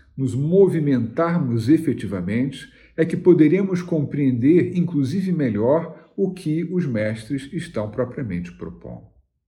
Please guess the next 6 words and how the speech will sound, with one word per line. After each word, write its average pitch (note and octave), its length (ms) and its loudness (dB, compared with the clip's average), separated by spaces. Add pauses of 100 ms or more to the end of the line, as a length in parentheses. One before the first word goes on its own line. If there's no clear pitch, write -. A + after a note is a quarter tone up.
(300)
O A#2 60 -8
verdadeiro G#2+ 460 0
mestre, G2+ 460 -6
então, A2+ 400 -6 (380)
jamais E3+ 720 0
irá, D#3+ 800 0